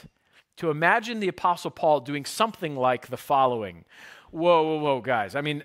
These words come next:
that's so generous of you. Very kind, very kind. I mean, I see God's grace at work among you, but you just, you got, you have nothing. You keep it. You keep it.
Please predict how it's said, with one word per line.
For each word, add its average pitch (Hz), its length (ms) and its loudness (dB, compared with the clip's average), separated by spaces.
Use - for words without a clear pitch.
that's 190 280 2
so 190 480 0
generous 143 380 0
of 127 100 -6
you. 123 260 -10
Very 151 520 2
kind, 117 460 -6
very 147 300 0
kind. 123 200 -8
I - 20 -8
mean, 131 140 -4
I 131 120 -2
see - 200 -6
God's 139 300 0
grace 139 360 0
at 131 80 -6
work 131 200 -6
among 123 180 -4
you, 117 80 -6
but 160 100 -4
you 202 120 -6
just, 208 160 -6
you 208 160 -4
got, 180 200 -2
you 190 140 -4
have 160 180 -4
nothing. 147 320 -2
You 175 140 -2
keep - 400 0
it. - 240 0
You 156 100 -6
keep 208 400 0
it. - 280 -10